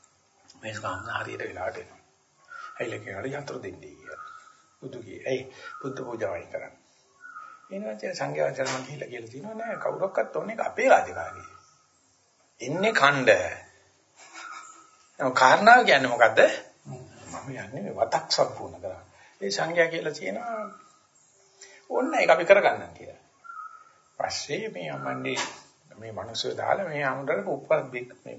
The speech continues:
පින්නපාතේ යන්න ඉඳද්දි බෙල්ලට අත තියලා තර්ජනය කරා. ඉතින් ඒ අනිත් සංඝයාට ඒක හරි නින්දාවක්නේ. මේ සංඝයාට සත්ත පහකවත් ගාණක් නැතිලු.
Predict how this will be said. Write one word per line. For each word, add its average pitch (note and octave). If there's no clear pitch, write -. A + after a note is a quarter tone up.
පින්නපාතේ D3+
යන්න D3
ඉඳද්දි G3
බෙල්ලට F#3
අත F3
තියලා G#3
තර්ජනය -
කරා. -
ඉතින් -
ඒ F#2
අනිත් -
සංඝයාට C#3
ඒක C3+
හරි C3+
නින්දාවක්නේ. G#3
මේ A3+
සංඝයාට A3
සත්ත -
පහකවත් C4+
ගාණක් -
නැතිලු. -